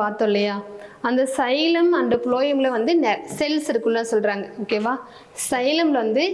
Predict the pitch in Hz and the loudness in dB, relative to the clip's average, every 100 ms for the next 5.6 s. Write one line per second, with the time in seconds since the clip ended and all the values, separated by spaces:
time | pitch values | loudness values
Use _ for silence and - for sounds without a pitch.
0 | - - 214 226 226 - 330 403 - - | -6 -6 -4 -4 -4 -2 -2 -2 -8 -14
1 | - - 262 240 240 294 294 254 359 359 | -14 -2 0 0 -2 0 0 2 0 -4
2 | - - - 240 240 269 302 277 240 254 | -10 -8 -4 -2 0 2 2 2 0 -2
3 | 247 233 262 392 - - - - - 269 | -2 0 0 -2 -6 -14 -18 -8 -2 -2
4 | 262 285 330 311 254 226 220 254 415 - | 0 2 2 2 0 0 0 2 0 -4
5 | - - - - 254 254 | -10 -8 -8 -2 0 2